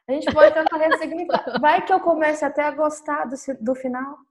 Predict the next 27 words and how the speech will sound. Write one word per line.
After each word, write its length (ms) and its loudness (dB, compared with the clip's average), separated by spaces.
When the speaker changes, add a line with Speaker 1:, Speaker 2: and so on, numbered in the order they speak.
Speaker 1:
E 120 -4
eu, 280 -2
e 120 0
assim, 420 2
como 200 -6
eu 120 -4
tenho 260 -4
a 60 -6
impressão 800 -2
que 100 -16
você 240 -8
vai 160 0
tentar 320 -4
sair 600 -4
pela 200 -4
tangente 800 -8
da 140 -6
próxima 640 -2
sugestão 580 -8
que 100 -16
nos 220 -12
foi 220 -14
dada, 460 -6
eu 200 -2
mesma 320 -4
vou 160 -6
dizer. 320 -8